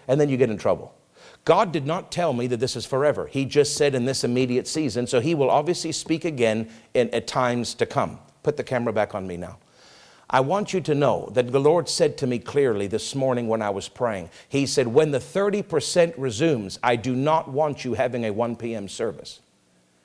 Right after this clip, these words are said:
And I said, "Lord, why? We need the more people to get in here."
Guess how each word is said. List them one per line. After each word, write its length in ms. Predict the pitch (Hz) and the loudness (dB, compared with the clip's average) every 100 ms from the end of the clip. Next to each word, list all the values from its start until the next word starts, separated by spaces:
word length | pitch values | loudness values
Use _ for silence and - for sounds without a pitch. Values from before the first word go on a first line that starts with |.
| _ _ _ | _ _ _
And 80 | 180 | -2
I 100 | 185 | 0
said, 200 | 170 131 | 2 2
"Lord, 220 | 123 196 | 4 4
why? 640 | 151 123 208 269 190 82 - _ _ _ _ - | 2 -4 -10 -8 -8 -8 -12 _ _ _ _ 2
We 160 | 208 | 4
need 320 | 220 226 269 - | 6 6 4 2
the 80 | |
more 220 | 226 226 226 | 2 2 0
people 480 | - 262 - 302 | -4 -6 -2 -2
to 120 | - 214 | -2 0
get 200 | 190 202 | 4 4
in 180 | 294 | 4
here." 460 | 302 262 185 92 - | 2 4 4 2 -2